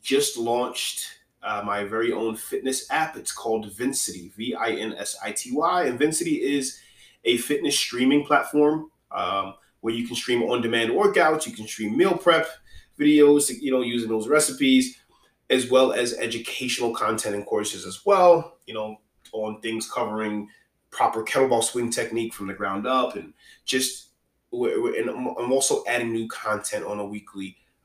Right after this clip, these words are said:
basis. S-, um, so check that out. It's called Vincity. You can type it in on the App Store. It's available for Apple and Android's, uh, mobile devices, so that's smartphones and tablets. Uh, you can even cast it onto your television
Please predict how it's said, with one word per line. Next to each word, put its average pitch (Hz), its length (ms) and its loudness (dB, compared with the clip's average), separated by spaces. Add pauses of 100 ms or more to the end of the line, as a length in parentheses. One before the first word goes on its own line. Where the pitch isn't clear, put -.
(180)
basis. 120 760 0 (120)
S-, - 280 -10
um, 107 300 0
so 110 180 -2
check 175 240 2
that 165 140 6
out. 139 320 6
It's 123 100 -4
called 135 260 -2
Vincity. 120 360 0
You 113 120 -4
can 113 80 -6
type 113 260 -2
it 113 80 -2
in 113 120 2
on 110 80 -2
the 107 100 -2
App 107 160 -2
Store. 110 300 2
It's 104 140 -4
available 101 360 -2
for - 220 -10
Apple - 400 -6
and 104 180 -4
Android's, 104 840 -8
uh, 101 100 -8
mobile 98 240 -8
devices, 165 520 2
so 113 80 -2
that's 95 200 -4
smartphones 110 440 -6
and 92 80 -20
tablets. 135 640 -4 (440)
Uh, 110 80 -4
you 110 60 -2
can 160 120 -2
even 151 220 4
cast - 340 4
it 127 60 0
onto 117 260 0
your 110 80 2
television 101 560 -4